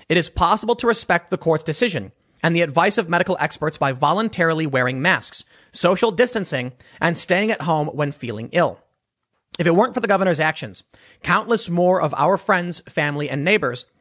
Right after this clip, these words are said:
would have been lost to covid nineteen, the news release says. Whitmer has commended, was commended by the A C L U for her response to the pandemic. Isn't that just juicy? The American Civil Liberties Union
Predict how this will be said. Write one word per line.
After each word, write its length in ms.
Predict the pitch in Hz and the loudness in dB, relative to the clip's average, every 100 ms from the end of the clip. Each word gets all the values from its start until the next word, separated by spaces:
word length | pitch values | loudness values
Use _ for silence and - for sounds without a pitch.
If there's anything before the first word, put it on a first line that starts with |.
| _ _ - | _ _ -2
would 140 | 160 | 2
have 120 | 196 | 4
been 200 | 220 208 | 2 2
lost 300 | 160 139 135 | 2 2 0
to 60 | 170 | -6
covid 280 | 160 127 113 | -4 -4 -4
nineteen, 480 | 110 110 202 170 117 | -6 -6 -4 -2 -2
the 80 | |
news 160 | 127 120 | -4 -4
release 260 | 117 104 - | -4 -4 -4
says. 300 | 104 98 - _ _ _ - - - | -4 -6 -10 _ _ _ -20 -20 -2
Whitmer 340 | 190 196 226 220 | 0 2 2 4
has 140 | 196 | 2
commended, 680 | - 190 170 214 214 131 123 _ _ - | -2 -2 2 2 0 -6 -8 _ _ -2
was 260 | 160 269 - | 2 2 2
commended 300 | 202 180 160 | 0 0 2
by 100 | 156 | 0
the 160 | 156 - | -2 -2
A 220 | 185 233 | 0 0
C 320 | - 240 233 | -2 -2 0
L 200 | 202 202 | 2 2
U 280 | 170 208 156 | 2 2 2
for 200 | - 160 | 2 2
her 80 | 156 | 2
response 440 | 143 - 151 160 | 0 0 0 0
to 100 | - | -8
the 100 | - | -4
pandemic. 420 | 151 139 135 113 - | -2 0 -4 -6 -2
Isn't 380 | 285 311 277 220 | 0 4 2 0
that 480 | - 156 190 196 - - - 143 | -10 -2 2 2 0 -10 -20 -8
just 460 | - 220 - - - _ _ - - - 170 | 0 0 0 -6 -18 _ _ -12 -12 -12 -8
juicy? 680 | 123 277 302 - 151 92 _ _ _ _ _ - | 0 2 4 0 -2 -10 _ _ _ _ _ -4
The 100 | 185 | -2
American 520 | 196 220 254 254 226 | 2 2 2 0 -4
Civil 360 | - 220 196 190 | 0 0 2 2
Liberties 480 | 196 185 180 131 | 0 0 -2 -2
Union 380 | 147 147 120 104 | -4 -4 -6 -10